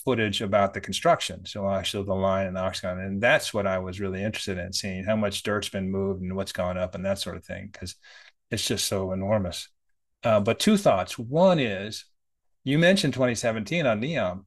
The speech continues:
What's even more remarkable is the line was announced January twenty twenty-one. I mean, just over two years ago. I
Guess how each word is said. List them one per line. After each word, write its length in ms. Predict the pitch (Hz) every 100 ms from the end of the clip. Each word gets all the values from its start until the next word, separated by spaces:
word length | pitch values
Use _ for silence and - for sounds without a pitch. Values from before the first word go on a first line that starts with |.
| _ _
What's 240 | 123 117
even 220 | 151 127
more 260 | 110 131 208
remarkable 720 | 156 110 101 101 101 104 110
is 200 | 123 117
the 160 | - 110
line 640 | 104 110 196 117 92 120 - _ _ _ _ _ _ _ _ _
was 220 | - 123 113
announced 600 | 113 120 151 143 - -
January 520 | 120 120 139 127 120
twenty 280 | - 117 113
twenty-one. 480 | 120 113 120 90 92 _ _ _ _ _ 104
I 60 |
mean, 160 | 104 95
just 300 | - 113 -
over 260 | 113 104
two 180 | 101 131
years 280 | 101 117 170
ago. 180 | 92 - - -
I 40 | -